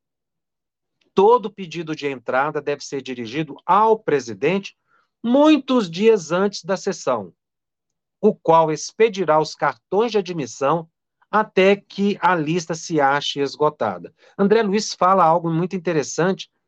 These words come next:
sobre esse assunto aqui, que as pessoas que querem visitar uma reunião mediúnica, elas podem, mas desde que esteja imbuída de seriedade, não por curiosidade, às vezes pra fundar uma nova instituição, pra aprender ali um pouco, porque quer frequentar a reunião mediúnica. Então,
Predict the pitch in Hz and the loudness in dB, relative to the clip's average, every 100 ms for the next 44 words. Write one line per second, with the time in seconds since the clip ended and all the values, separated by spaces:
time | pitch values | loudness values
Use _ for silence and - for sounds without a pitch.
0 | _ - - 170 151 151 143 127 135 120 | _ -10 -4 0 0 0 0 -2 -8 -8
1 | 107 - 202 165 _ _ _ - 214 - | -10 -4 -4 -4 _ _ _ 0 0 0
2 | 180 - 196 - 196 185 170 147 127 127 | -4 -2 -6 -6 -2 0 0 -2 -8 -6
3 | - 131 120 120 113 110 107 101 151 190 | -2 -2 0 -4 -4 -4 -6 -4 -4 0
4 | 208 226 - 208 160 113 101 131 135 - | 0 0 0 4 4 2 -4 -4 -4 -2
5 | 180 214 208 - 190 170 170 131 123 110 | -2 -2 -8 -2 -2 0 -6 -6 -6 -6
6 | 110 - 131 156 196 151 190 208 - _ | -10 -8 -4 0 2 2 0 -4 -14 _
7 | _ _ 170 185 160 160 160 156 170 170 | _ _ 0 2 0 -4 0 0 0 0
8 | 170 170 117 107 135 - 131 - 147 139 | 2 2 0 -2 -2 0 0 0 -2 2
9 | 139 123 113 117 113 110 - - 170 - | 2 2 2 0 0 -6 -10 -12 -10 -2
10 | 160 151 139 - - _ - 180 185 - | 2 2 -2 -10 -20 _ 0 2 2 2
11 | 185 170 156 151 170 147 127 135 135 123 | 0 2 0 2 2 2 2 -2 -4 2
12 | 147 151 147 _ 123 110 123 _ 147 156 | 6 6 4 _ -14 -12 -14 _ 2 2
13 | - 113 117 110 113 110 113 110 113 139 | 0 -4 -4 -2 -2 0 -2 -4 -4 -4
14 | 143 180 180 170 208 | -2 -2 0 0 0